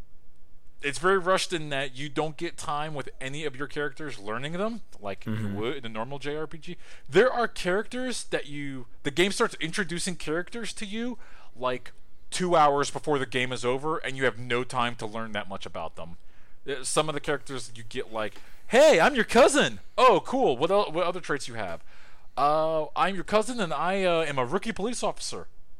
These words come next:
Speaker 1: "All right." No, that's it.
Speaker 2: Uh-huh.
Speaker 1: That's all you're getting. That, that, that's it. He's in your party now. He's not even good. I hate him. Um, his name is Finn. I hate him. He's a horrible character.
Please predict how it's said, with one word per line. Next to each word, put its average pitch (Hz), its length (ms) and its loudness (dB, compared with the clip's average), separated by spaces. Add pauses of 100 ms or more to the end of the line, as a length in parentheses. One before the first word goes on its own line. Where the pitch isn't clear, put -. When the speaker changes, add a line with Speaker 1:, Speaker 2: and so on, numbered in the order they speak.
Speaker 1:
"All 180 100 -2
right." 208 380 2 (1200)
No, 185 120 8
that's 170 220 6
it. 165 40 6
Speaker 2:
Uh-huh. 127 80 4
Speaker 1:
That's 147 140 4
all 180 80 6
you're 156 120 2
getting. 98 320 0 (200)
That, 117 140 -4 (180)
that, 131 120 -6 (280)
that's 117 200 -4
it. 101 180 0 (840)
He's 131 160 -2
in 135 80 -4
your 131 80 -2
party 110 320 0
now. 85 240 -8 (400)
He's - 120 -6
not 135 140 0
even 120 140 -4
good. 98 320 -4
I 95 80 -6
hate 98 260 -8
him. 87 160 -8 (720)
Um, 123 460 -4
his 120 120 -4
name 117 140 0
is 98 100 -6
Finn. 82 280 -10
I 98 80 -8
hate 101 260 -8
him. 87 180 -10
He's 95 120 -8
a 90 40 -8
horrible 95 360 -8
character. 82 400 -8